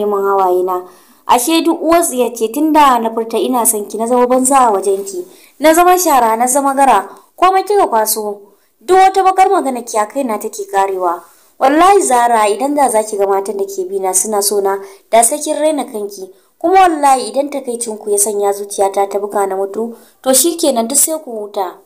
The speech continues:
Ya karasa faɗa yana jingina kan shi da jikin kujerar mota, tare da limshe idanuwan shi, shi kaɗai ya san ya yake ji a cikin zuciyar shi. Mugun tausayin shi ne ya kama Sajida tun kafin ya kai haka, nauyi suka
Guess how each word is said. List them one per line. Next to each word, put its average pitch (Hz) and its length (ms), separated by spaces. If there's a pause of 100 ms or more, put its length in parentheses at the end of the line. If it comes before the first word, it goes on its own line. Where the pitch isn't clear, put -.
(480)
Ya 302 120
karasa 403 400
faɗa 247 340
yana 320 240
jingina 226 600
kan 220 160
shi 403 300
da 415 120
jikin 254 320
kujerar 254 400
mota, 202 460 (320)
tare 330 240
da 415 100
limshe 285 300 (100)
idanuwan 220 500
shi, 208 220
shi 302 180
kaɗai 320 260
ya 339 60
san 349 260
ya 277 160
yake 220 260
ji 208 140
a 190 100
cikin 220 300
zuciyar 214 440
shi. 185 280 (600)
Mugun 440 360
tausayin 247 760 (280)
shi - 140
ne 226 140
ya 233 80
kama 269 280
Sajida 214 580
tun 339 160
kafin 277 340
ya 202 80
kai 208 140
haka, 202 460
nauyi 240 340
suka 269 220